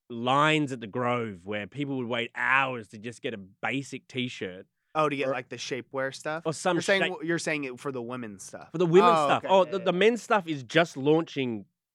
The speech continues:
Speaker 1: now. Like, yesterday, I think it launched.
Speaker 2: Yeah, it says Poli-, they, that ha-, they had twenty-five thousand orders within the first five minutes.
Speaker 1: And
Speaker 2: That's insane.
Speaker 1: And God knows how much each of those orders is
Speaker 2: Yeah, I
Speaker 1: for.
Speaker 2: don't know how much they,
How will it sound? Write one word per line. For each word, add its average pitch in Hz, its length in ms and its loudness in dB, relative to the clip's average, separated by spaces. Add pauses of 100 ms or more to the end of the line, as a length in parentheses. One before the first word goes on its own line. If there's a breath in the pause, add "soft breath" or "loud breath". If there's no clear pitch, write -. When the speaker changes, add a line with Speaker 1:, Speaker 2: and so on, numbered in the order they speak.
Speaker 1:
now. 120 380 6
Like, 104 180 -6
yesterday, 139 400 -2
I 101 100 -2
think 104 180 -10
it 107 40 -10
launched. 104 400 -8
Speaker 2:
Yeah, 156 160 -2
it 139 80 -2
says 143 260 -6
Poli-, 151 400 -4
they, 127 260 -6
that 120 240 -10
ha-, 135 160 -6
they 135 160 -8
had 131 280 -4
twenty-five 147 680 -6 (100)
thousand 123 400 -8
orders 117 480 -10
within 113 240 -12
the 107 60 -14
first - 260 -12
five 107 460 -10
minutes. 98 600 -18
Speaker 1:
And 156 140 -2
Speaker 2:
That's 147 100 -12
insane. 117 640 -10
Speaker 1:
And 151 100 -6
God 180 200 0
knows 196 160 2
how 151 160 -6
much 165 260 -6
each 147 200 -10
of 147 80 -6
those 135 300 -4
orders 131 600 -4 (120)
is 123 220 -12
Speaker 2:
Yeah, 202 160 6
I 175 60 8
Speaker 1:
for. 185 60 8
Speaker 2:
don't 240 140 4
know 285 140 2
how 180 240 0
much - 400 -6 (160)
they, 147 260 -4